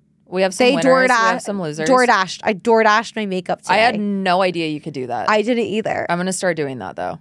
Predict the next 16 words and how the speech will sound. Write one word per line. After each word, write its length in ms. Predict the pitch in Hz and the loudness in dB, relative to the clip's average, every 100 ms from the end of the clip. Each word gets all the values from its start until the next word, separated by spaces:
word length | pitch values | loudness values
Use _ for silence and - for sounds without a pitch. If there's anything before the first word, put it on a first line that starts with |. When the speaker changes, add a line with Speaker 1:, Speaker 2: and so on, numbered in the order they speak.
| _ | _
Speaker 2:
Sephora 560 | - 226 - 208 214 | -6 -4 2 4 4
just 220 | 220 233 | 2 -6
DoorDash. 360 | 165 208 185 180 | -4 -2 0 -2
It 60 | 220 | -6
was 80 | |
the 100 | 220 | -8
cutest 400 | 262 - 240 277 294 | -14 -10 -8 -6 -6
little 140 | 294 | -6
bag 340 | 247 - 247 247 | -4 -2 -2 -2
it 100 | 240 | -6
came 320 | 269 208 - | -8 -8 -8
in. 200 | - - | -8 -4
Speaker 1:
It 100 | 175 | -2
was 260 | 170 165 160 | 0 -2 -2
really 240 | 160 151 | -4 -4
cute. 320 | 151 147 139 | -4 -6 -6